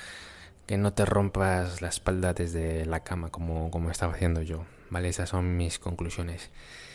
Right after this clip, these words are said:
Y merece mucho la pena, porque al final es como una oficina. O sea, tú estás alquilando,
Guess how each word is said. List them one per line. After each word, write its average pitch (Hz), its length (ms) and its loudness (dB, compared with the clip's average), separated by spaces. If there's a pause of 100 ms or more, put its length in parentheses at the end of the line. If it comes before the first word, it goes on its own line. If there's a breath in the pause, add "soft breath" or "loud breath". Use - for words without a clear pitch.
(220 loud breath)
Y 107 140 2
merece 104 480 6
mucho 95 320 4
la 85 180 0
pena, 82 220 -2
porque 87 240 4
al 85 60 0
final 98 440 -2 (920)
es 107 220 0
como 101 280 4
una 92 120 4
oficina. 92 540 -2 (180)
O 95 80 2
sea, 90 160 0
tú 95 100 2
estás - 220 0
alquilando, 90 640 2